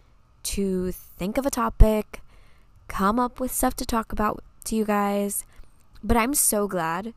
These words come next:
that today I could have just a regular chat, give you an update on my life and how things are going. Of course, my life sounds very interesting right now. There's a lot of things going on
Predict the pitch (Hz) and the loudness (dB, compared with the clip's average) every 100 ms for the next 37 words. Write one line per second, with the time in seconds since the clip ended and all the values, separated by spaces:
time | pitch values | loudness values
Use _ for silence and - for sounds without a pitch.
0 | - - 190 190 185 185 190 190 175 170 | -14 -10 -8 -4 -4 -4 -4 -4 -4 -6
1 | 175 190 180 - 185 170 165 180 175 170 | -8 -6 -2 0 2 0 -2 -2 -2 -4
2 | - 175 160 - - - - - - - | -8 -4 -4 -6 -12 -14 -20 -20 -20 -10
3 | 196 196 190 180 - 180 170 170 170 165 | -6 -4 -4 -6 -6 -8 -6 -10 -10 -10
4 | 160 175 - - _ - - - - - | -10 -12 -16 -20 _ -20 -20 -20 -20 -20
5 | - 208 202 208 190 190 185 180 175 180 | -10 -8 -4 -4 -4 -4 -4 -4 -4 -6
6 | 180 180 - - _ - - - - - | -8 -10 -16 -20 _ -20 -20 -20 -20 -20
7 | - - - - - - - - - 214 | -20 -20 -20 -20 -20 -20 -20 -20 -6 -4
8 | - 240 226 233 - - - - 202 202 | 6 6 6 4 0 -4 -12 -12 -4 0
9 | 190 196 214 214 208 220 202 214 - 208 | 0 0 -2 -2 0 0 -2 -4 -4 -2
10 | 202 196 196 196 196 196 190 196 180 180 | -2 -2 -2 -2 -2 -4 -4 -4 -2 -2
11 | 190 214 202 202 196 185 185 185 | -2 -4 -2 -2 -2 -2 -2 -4